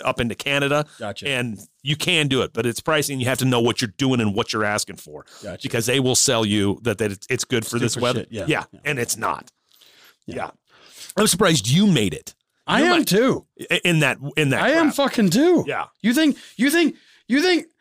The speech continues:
Speaker 2: you think I knew what the fuck I was doing?
Speaker 1: I know. I know.
Speaker 2: <laughs>
Speaker 1: You're my hero for that, dude. You
Speaker 2: <laughs>
Speaker 1: want, you had it. What you, you had a dream you wanted, and you, it
Speaker 2: Fucking
Speaker 1: happened, dog.
Speaker 2: Yeah. I just had to do it at the cost of being not paid what I'm worth.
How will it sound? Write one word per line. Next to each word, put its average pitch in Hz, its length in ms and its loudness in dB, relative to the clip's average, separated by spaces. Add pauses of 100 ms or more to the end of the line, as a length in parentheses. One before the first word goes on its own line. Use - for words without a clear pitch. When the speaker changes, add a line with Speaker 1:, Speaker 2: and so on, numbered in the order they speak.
(340)
Speaker 2:
you 240 60 0
think 320 160 4
I 247 80 6
knew 294 160 6
what 320 100 2
the 269 60 0
fuck 294 220 2
I 302 100 4
was 302 140 4
doing? 349 400 4
Speaker 1:
I 147 100 -6
know. 143 340 0
I 160 300 2
know. 170 320 2
Speaker 2:
<laughs> - 1300 -4
Speaker 1:
You're 156 100 -8
my - 100 0
hero 190 260 2
for 120 140 -2
that, 101 180 2
dude. 151 260 2 (100)
You 208 120 -2
Speaker 2:
<laughs> - 200 2
Speaker 1:
want, 165 200 0
you 156 140 2
had 160 180 4
it. 139 80 -4
What 139 160 0
you, 151 280 2
you 135 120 -2
had 160 100 0
a 135 60 -2
dream 147 420 0
you 127 180 -2
wanted, 156 300 0
and 131 140 -2
you, 143 140 -8 (200)
it 127 140 -4
Speaker 2:
Fucking 127 80 -2
Speaker 1:
happened, 160 340 -2
dog. 101 220 -2
Speaker 2:
Yeah. 156 260 0 (420)
I - 60 -6
just 147 180 0
had 147 200 0
to 120 40 -14
do 135 220 2
it 143 80 4
at 123 120 -2
the 113 180 0 (160)
cost 139 400 -2
of 110 180 -4 (300)
being 123 400 0
not 127 240 -2
paid 139 240 0
what 131 120 2
I'm 113 140 2
worth. 127 360 0